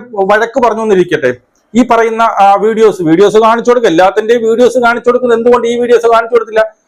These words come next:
ഈ വീഡിയോസ് കാണിച്ചു കൊടുക്കുമ്പോ മനസ്സിലാവും എത്ര ഭീകരമായിരുന്നു, അതുകൊണ്ട് ബാക്കിലേ നടന്ന് ടോർച്ചർ ചെയ്തത്, ബുള്ളി ചെയ്തത് എത്ര ഭീകരമായിരുന്നു എന്ന് ഇവർക്ക് പോലും ഒരു തിരിച്ചറിവുണ്ടാവും. ഈ പറയുന്ന ബുള്ളി ഗ്രൂ-,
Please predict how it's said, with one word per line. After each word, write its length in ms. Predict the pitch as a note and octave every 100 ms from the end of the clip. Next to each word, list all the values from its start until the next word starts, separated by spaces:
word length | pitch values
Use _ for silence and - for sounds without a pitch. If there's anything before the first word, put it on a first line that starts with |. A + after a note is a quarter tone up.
| _ F3
ഈ 140 | C4
വീഡിയോസ് 360 | D#4 C#4+ D4 D#4+
കാണിച്ചു 540 | B3+ B3 C#4+ D4 D4+
കൊടുക്കുമ്പോ 640 | C4+ B3+ C#4+ D#4 G3+ A#3+
മനസ്സിലാവും 480 | A#3 A3+ A3+ B3+ B3+
എത്ര 240 | A#3 B3+ C4 G3+
ഭീകരമായിരുന്നു, 880 | A#3+ C4+ C#4 B3+ B3 B3 G#3 A#2+ - _ _ _ _ _ _ _ _
അതുകൊണ്ട് 340 | D#3+ G#3 B3 B3
ബാക്കിലേ 380 | A3 A3+ B3 C4
നടന്ന് 280 | B3 A#3+
ടോർച്ചർ 500 | B3+ G#3+ A3 A#3+ C4
ചെയ്തത്, 500 | B3+ A#3+ A#3 B3 D4+ -
ബുള്ളി 420 | C#3 F#3 A#3+ C#4
ചെയ്തത് 320 | B3 B3 A#3+
എത്ര 240 | A#3 A#3+ A#3+ G#3
ഭീകരമായിരുന്നു 720 | A#3 C4 C4+ B3 B3 B3+ B3
എന്ന് 280 | A#3 A#3+ A#3
ഇവർക്ക് 520 | A3 B3+ B3+ C4 A#3+
പോലും 280 | A#3 A3+ A3
ഒരു 260 | A3 - _
തിരിച്ചറിവുണ്ടാവും. 800 | G#3 B3 C4+ C4 G3+ D#3+ B2+ G#2 _ _ _ _ _ _
ഈ 100 | A3 B3
പറയുന്ന 460 | A#3+ A#3+ B3+ C#4+ - _ _ _ _ D3+
ബുള്ളി 280 | A3 C4
ഗ്രൂ-, 580 | A#3 A3 G#3 F#3+ F#3+ -